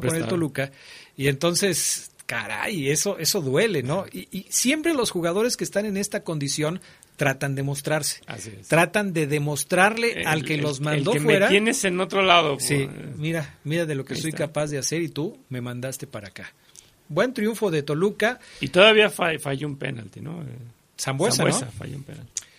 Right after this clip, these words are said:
Speaker 1: Pues es una lástima que, que, que, que el equipo de, del América haya caído de esta manera el pasado fin de semana, pero es como ir poniendo a cada quien en su lugar.
Speaker 2: Claro.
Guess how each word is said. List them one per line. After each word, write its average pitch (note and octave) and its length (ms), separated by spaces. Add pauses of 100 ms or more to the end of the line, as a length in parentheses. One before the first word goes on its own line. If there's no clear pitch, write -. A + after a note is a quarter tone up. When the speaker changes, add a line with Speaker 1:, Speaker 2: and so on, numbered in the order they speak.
(240)
Speaker 1:
Pues B2 160
es E3+ 140
una F3+ 180
lástima B2 500
que, G2 440
que, G2+ 420
que, G2+ 640
que A2+ 160
el G#2+ 500
equipo C#3 340
de, G#2+ 180
del G#2+ 140
América B2 680
haya C3+ 240
caído B2+ 300
de B2+ 80
esta B2+ 160
manera A#2 320
el A2+ 80
pasado B2 420
fin B2+ 160
de A#2 80
semana, B2 420
pero C#3 280 (500)
es G3+ 160
como A3+ 300
ir A#3+ 120
poniendo G#3 400
a F#3 100
cada F3+ 240
quien D3 200
en C#3 140
su A#2 100
lugar. G#2 340
Speaker 2:
Claro. A#2+ 300